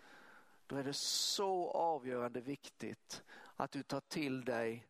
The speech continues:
nådesperspektivet. Att du tar till dig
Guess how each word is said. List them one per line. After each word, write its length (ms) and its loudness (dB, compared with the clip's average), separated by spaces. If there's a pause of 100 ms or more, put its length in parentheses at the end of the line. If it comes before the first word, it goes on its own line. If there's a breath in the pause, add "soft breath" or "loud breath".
(560 loud breath)
nådesperspektivet. 1900 -2
Att 100 -2
du 100 -4
tar 160 0
till 320 0
dig 340 2